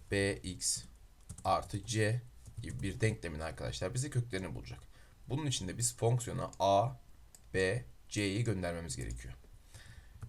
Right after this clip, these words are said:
Şimdi bunun formülü bilmeyenler direkt internetten bakabilir arkadaşlar. Ee, bu kökler nasıl bulunuyor diye. Ee, ancak ben bu derste onu öğretmediğim için, ben sonuçta matematik anlatmadığım için sadece ben burada return'ün nasıl kullanıldığını göstereceğim. Şimdi fonksiyonumuz arkadaşlar A, B, C sayılarını alsın.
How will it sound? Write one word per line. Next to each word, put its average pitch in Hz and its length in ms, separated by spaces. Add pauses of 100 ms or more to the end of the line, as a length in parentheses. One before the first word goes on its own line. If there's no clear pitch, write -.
(520)
Şimdi 135 280
bunun 135 160
formülü 135 320
bilmeyenler 104 500
direkt 110 180
internetten 104 540
bakabilir 101 420
arkadaşlar. 58 680 (240)
Ee, 80 300
bu 95 240
kökler 85 360
nasıl 85 260
bulunuyor 65 360
diye. - 160 (400)
Ee, - 60
ancak 98 480
ben 101 220
bu 104 60
derste 92 320
onu 95 200
öğretmediğim 82 540
için, 82 240
ben 82 220
sonuçta - 280
matematik 85 380
anlatmadığım 64 500
için 131 200 (360)
sadece 101 320
ben 101 180
burada 95 200
return'ün 107 380
nasıl 107 180
kullanıldığını 80 420
göstereceğim. - 500 (300)
Şimdi 143 200
fonksiyonumuz 170 480
arkadaşlar - 480
A, 127 220
B, 117 120
C 127 140
sayılarını 78 380
alsın. - 260